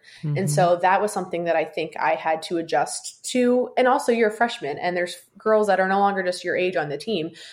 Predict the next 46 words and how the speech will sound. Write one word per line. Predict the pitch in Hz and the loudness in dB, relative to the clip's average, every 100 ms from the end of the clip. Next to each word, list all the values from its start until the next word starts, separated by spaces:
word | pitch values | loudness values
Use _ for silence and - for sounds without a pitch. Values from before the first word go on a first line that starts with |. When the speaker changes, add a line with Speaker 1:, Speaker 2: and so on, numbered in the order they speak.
| - _ | -20 _
Speaker 1:
You're | 202 196 | -6 -2
trying | 226 | 0
to | 214 | 0
figure | 214 180 | 2 2
out | - | 2
how | 180 | 0
to | |
make | 170 139 | -2 -2
friends | 220 233 220 | 0 0 0
with | 214 | -4
these | 208 | -6
girls. | 214 202 190 185 180 - - | 0 4 6 6 2 -8 -4
And | 180 160 | 0 4
also, | 170 170 185 170 170 - _ | 4 4 4 6 4 0 _
how | - 196 | -2 2
do | 226 | 4
I | 208 | 2
fit | - 185 | 2 -2
into | 180 - | -2 -4
this | 156 | -6
puzzle | - 185 175 170 | -2 0 0 0
that's | 156 | -2
already | 160 156 | 0 -2
kind | - 175 - | -4 -8 -8
of | |
established | - - 104 123 87 - | -6 -4 -4 -4 -8 -8
a | 170 | -4
little | 151 147 | -2 0
bit? | 143 | 0
Speaker 2:
Mm-hmm. | 139 | 0
Speaker 1:
How | - | 2
do | |
I | 220 | 4
make | - 151 | 4 2
an | |
Speaker 2:
Mm-hmm. | 156 | 0
Speaker 1:
impact? | 156 - - - - - _ | -4 -4 -6 -8 -20 -20 _
My | 214 | -2
coach | 214 240 240 - - | 2 2 2 -2 -2
kind | 220 233 | 2 2
of | 220 | 4
knows | 202 196 | 2 2
me, | 208 | 0
but | 156 | 0
not | 160 180 - | 0 -2 0
really. | 202 202 180 170 170 | 2 4 2 -2 -6